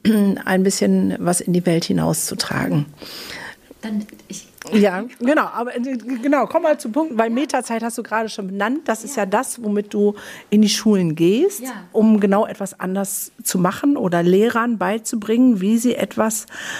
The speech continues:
Speaker 1: anders machen können. Ich finde es super spannend, weil ich hab so die klassischen Lehrer im Kopf, die sagen, „Nee, klar, eine Achtsamkeitsübung in meiner Matheklasse.
Speaker 2: Mhm.
Speaker 1: Mhm.
Speaker 2: Mhm.
Speaker 1: Wie soll das denn gehen?“
Speaker 2: Ja. Ja.
Speaker 1: Und warum überhaupt?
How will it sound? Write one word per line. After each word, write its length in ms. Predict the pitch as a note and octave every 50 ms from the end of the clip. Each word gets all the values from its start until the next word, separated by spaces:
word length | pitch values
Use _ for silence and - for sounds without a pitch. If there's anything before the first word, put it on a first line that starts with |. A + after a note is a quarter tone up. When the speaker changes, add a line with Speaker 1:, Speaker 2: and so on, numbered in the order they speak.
| - - - - -
Speaker 1:
anders 340 | - F#3 F#3+ F#3+ F#3+ - -
machen 160 | G#3 G#3+ A3
können. 140 | G#3+ G3+ G#3
Ich 100 | F#3 -
finde 180 | - G#3+ G#3
es 100 | G3 G#3
super 320 | - A#3+ A#3+ - - A#3 A3+
spannend, 460 | - - - G3+ G#3+ A#3 A#3+ A3+ A#3
weil 180 | A3 F#3+ G#3 A3+
ich 160 | G3 - - - - - - - - - -
hab 120 | A3 G#3+ -
so 120 | - G#3+
die 120 | F#3 G3+
klassischen 800 | - - - G#3 G#3 G#3+ - B3 - - - A3+ A3 A3+ A#3 A#3 - _ _ _ _ _ _ _ _ _ _ _ _ _ _ -
Lehrer 340 | E3+ E3 F#3+ G3+ G3 G3 F#3+
im 180 | G3 - A3+ G3
Kopf, 220 | - G#3 G3 -
die 100 | - F#3
sagen, 360 | E3+ E3+ F3 E3+ F3 - G3+ - _ _
„Nee, 200 | F#3 F3 E3 D#3
klar, 180 | - F#3 E3+
eine 180 | E3 D#3+ D#3+ C#3+
Achtsamkeitsübung 1080 | - F3+ - - - F#3 F3+ F3 - - - F#3 F3 F3+ - - - F#3+ E3+ F#3 F#3 F#3+
in 80 | F#3+ E3+
meiner 240 | E3 E3+ E3+ E3 E3
Matheklasse. 720 | E3 E3 D#3+ - - - - - D#3 D3 - - D#3 D#3 - - _ _ -
Speaker 2:
Mhm. 380 | A3+ A3+ - F#3 G3+ A3+ A3+ -
Speaker 1:
Mhm. 80 | G3 F3+
Speaker 2:
Mhm. 500 | F3 F3 F3+ F#3+ F#3+ G#3 A3+ A#3+ C4 C4 - -
Speaker 1:
Wie 100 | - F3+
soll 220 | E3+ F3 F3 F3
das 200 | E3+ F3+ F#3 F3+ -
denn 180 | F#3+ F3 E3
gehen?“ 320 | D#3 D#3+ D#3 D3+ D3 D3 D3 - _ _ _ - G#3+
Speaker 2:
Ja. 920 | G3+ G3 F3+ F3 G#3+ C4 B3+ - - - - _ _ _ _ _ _ - G3+
Ja. 200 | F#3+ F#3 F#3+ G#3 - - - - - -
Speaker 1:
Und 100 | G3+ F#3
warum 300 | F#3 F3 E3+ A#3+ D#4 G#4
überhaupt? 580 | G4 D#4 A#3 G3+ F3 E3 E3 E3 E3+ - -